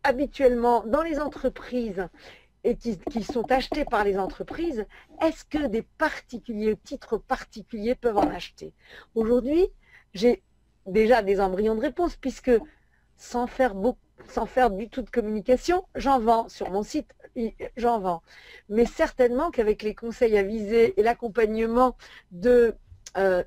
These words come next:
Olivier, probablement, et le travail que nous pourrions faire ensemble, parce que je vais rentrer dans cette dynamique, euh, deux mille seize, ça sera l'année d'Internet, tout ça ne sera pas pour moi. Et donc, euh, je, je vais bien, euh, in fine, euh,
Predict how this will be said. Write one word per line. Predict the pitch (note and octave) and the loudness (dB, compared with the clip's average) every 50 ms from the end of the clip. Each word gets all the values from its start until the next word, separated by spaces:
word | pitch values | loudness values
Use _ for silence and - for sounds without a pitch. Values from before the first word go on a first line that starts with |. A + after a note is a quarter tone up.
| _ - | _ 2
Olivier, | C4 A#3+ G#3 G3+ G3+ G3+ A3+ C#4 E4 F4 F#4+ - - _ _ _ _ _ _ _ _ _ _ | 2 2 2 2 -6 -4 0 0 0 0 -2 -6 -10 _ _ _ _ _ _ _ _ _ _
probablement, | - - A#3 A3 G#3+ G3 G3+ A3 A3 A#3+ C4+ C4 - - | 0 0 2 2 2 2 2 -2 2 4 4 2 2 2
et | B3+ B3+ A#3+ G#3+ - - _ _ _ - | 4 4 4 4 4 0 _ _ _ 2
le | B3 B3+ B3+ | 4 4 4
travail | - - A#3+ G#3+ A3 A3+ - | 4 2 0 2 2 0 -2
que | - A3+ | -4 -4
nous | A3+ A#3+ | -4 -4
pourrions | - - A#3+ G#3+ G#3+ G#3+ G3+ | -4 -4 -4 -4 -4 -4 -6
faire | - - G3+ F#3+ E3+ | -8 -10 -10 -8 -8
ensemble, | F3+ F3+ - - C4 C#4+ D4 C4 G#3 - - - - - - _ _ _ _ _ - | -8 -10 -6 -4 -2 -2 -2 -2 -6 -8 -10 -16 -20 -20 -20 _ _ _ _ _ -4
parce | - G3 - | -4 -4 -4
que | - G#3 | -2 -4
je | E3+ F#3 | -2 2
vais | F#3 G3 A3+ | 4 4 4
rentrer | A3 A3 G#3 - - A#3+ G#3+ | 4 4 0 0 2 2 2
dans | G#3 F#3+ | 2 2
cette | - - F#3 E3+ | -2 -6 -8 -8
dynamique, | E3 F#3 F#3 F3+ F3 F3 G3 G#3+ - _ - - - _ - - - _ _ _ _ - | -6 -4 -2 -2 -2 -2 -4 -8 -8 _ -16 -20 -20 _ -20 -20 -20 _ _ _ _ 0
euh, | G3+ G3+ G3 F#3+ F#3+ F#3+ | 2 4 6 6 6 6
deux | F3 F3 F#3+ B3 | 4 4 2 4
mille | A#3+ B3 A#3 - | 4 4 0 2
seize, | - B3+ A#3 G#3 | 2 2 2 2
ça | - - A#3+ A#3 | 0 -2 -4 -4
sera | - - - A3+ A3+ | -2 -4 0 0 2
l'année | A3 A3 B3+ D4+ D#4+ D#4 D#4 D#4 B3 | 2 2 2 0 0 -2 -4 -2 0
d'Internet, | B3 A#3 G#3 - G#3+ F#3+ F#3+ F#3+ G3 F#3 - | 0 0 0 -2 -6 -4 -4 -4 -4 -6 -8
tout | A#3 | -8
ça | A#3 - C4 A#3 | 0 0 0 0
ne | G#3+ | 0
sera | - - A3 F#3+ F#3+ | -4 -6 0 0 0
pas | F#3 A#3+ - | 0 0 -4
pour | - - A#3+ G#3+ G#3+ | -2 -6 -6 -4 -4
moi. | G#3+ G#3+ C4 - _ _ _ _ - - - - - - - _ - | -4 -4 -4 -6 _ _ _ _ -20 -20 -20 -20 -20 -20 -12 _ 2
Et | A3+ A3+ F#3 | 2 2 6
donc, | F3+ C4 C4 B3+ A#3 - - | 6 6 6 6 4 2 2
euh, | A3+ G3+ F#3+ G3 F#3+ F#3 F#3 E3+ - - | 4 4 6 6 8 8 6 6 4 0
je, | G#3 F#3 F3 F3 G#3 G3 F#3+ F#3 F#3 F3+ F3+ E3+ E3 F3 - - - - - - - | -4 -4 0 6 8 8 8 8 8 6 4 2 0 -4 -6 -6 -8 -8 -8 -8 -8
je | A#3 G3 G#3+ A3 | -6 0 0 4
vais | G3+ G#3+ | 4 4
bien, | G3+ F#3+ G#3 G#3+ C4 C4 C4+ C4+ C4+ B3+ A#3 | 2 2 2 2 4 4 6 6 6 4 4
euh, | A3+ G#3 - - | 2 0 -2 0
in | C#4 B3 G#3+ | -2 -2 -2
fine, | - - - A3+ A3+ A3+ | -4 -8 -8 -4 0 2
euh, | A#3+ B3+ C4+ C4 A3+ F#3+ F#3+ | 4 6 6 6 6 4 2